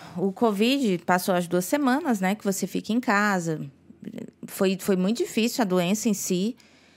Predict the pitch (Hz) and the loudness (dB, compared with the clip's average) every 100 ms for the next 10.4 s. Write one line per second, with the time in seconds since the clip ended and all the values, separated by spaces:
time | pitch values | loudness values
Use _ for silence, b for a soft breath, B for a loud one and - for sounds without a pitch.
0 | b b - 170 175 208 233 208 190 185 | b b 0 2 4 4 4 4 4 2
1 | 196 175 170 185 180 175 170 165 160 175 | 2 2 4 4 2 0 0 -2 0 -2
2 | - 165 160 170 170 165 165 165 160 - | -2 -4 -2 -2 -2 -2 -2 -2 -6 -10
3 | - b b b b b 196 190 185 175 | -18 b b b b b 0 4 4 2
4 | - 175 190 220 220 202 190 180 - 190 | 2 2 4 2 2 2 2 0 0 4
5 | 180 226 262 247 233 - 220 220 226 226 | 4 4 0 -2 -2 0 0 2 2 0
6 | - 208 214 214 208 202 202 190 190 180 | 4 4 6 2 2 0 0 0 2 0
7 | 220 214 196 196 240 B B B B B | 0 0 0 0 -2 B B B B B
8 | B 202 208 220 196 220 254 285 302 - | B 4 6 6 6 4 6 4 4 0
9 | 247 233 226 190 220 233 240 196 202 254 | 2 4 4 4 2 4 2 4 2 2
10 | 285 285 - - | -2 -6 -10 -14